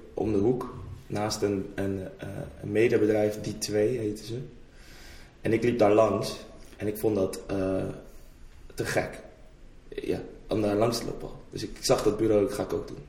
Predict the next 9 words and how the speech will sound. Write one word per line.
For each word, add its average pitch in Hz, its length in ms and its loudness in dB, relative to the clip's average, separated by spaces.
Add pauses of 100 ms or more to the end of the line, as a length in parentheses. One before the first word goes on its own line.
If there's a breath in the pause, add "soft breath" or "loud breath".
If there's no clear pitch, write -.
(120)
Ja, - 160 -8
ik - 120 -6
wil 98 140 0
dat - 160 -2
hebben, - 200 -8 (120)
wat - 120 -12
hun 95 140 0
hebben. 90 180 -6 (1120 loud breath)
Ehm, 98 800 2